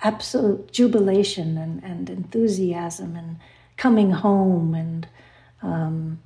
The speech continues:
yes, th-, this is the truth. This is the highest truth. This is the absolute truth. I have arrived. And I l-,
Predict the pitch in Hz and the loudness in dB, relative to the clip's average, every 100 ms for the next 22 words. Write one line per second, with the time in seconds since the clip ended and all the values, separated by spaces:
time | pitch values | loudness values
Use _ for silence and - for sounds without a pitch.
0 | _ _ _ _ _ _ _ - 180 160 | _ _ _ _ _ _ _ -4 -4 -4
1 | - - - 196 - 214 - 202 - 185 | -8 -10 -2 -2 0 -4 -8 -8 -6 -6
2 | 165 233 233 247 - 165 190 180 175 - | -2 0 2 0 -2 -6 -4 -4 -4 -8
3 | - - - - 170 - _ _ _ _ | -12 -14 -14 -14 -16 -20 _ _ _ _
4 | _ _ _ 226 214 202 190 185 - - | _ _ _ 0 2 2 2 -4 -4 -6
5 | 185 165 170 - - _ _ - - 160 | -4 -4 -6 -8 -16 _ _ -10 -4 -4
6 | 156 - 165 170 170 - _ _ 180 165 | -6 -8 -6 -4 -6 -10 _ _ -6 -4
7 | 151 156 - - - _ _ _ _ _ | -6 -10 -16 -20 -20 _ _ _ _ _
8 | _ _ _ _ - - _ - _ _ | _ _ _ _ -20 -20 _ -20 _ _
9 | 196 180 - - 180 180 190 | -6 -6 -6 -4 0 0 0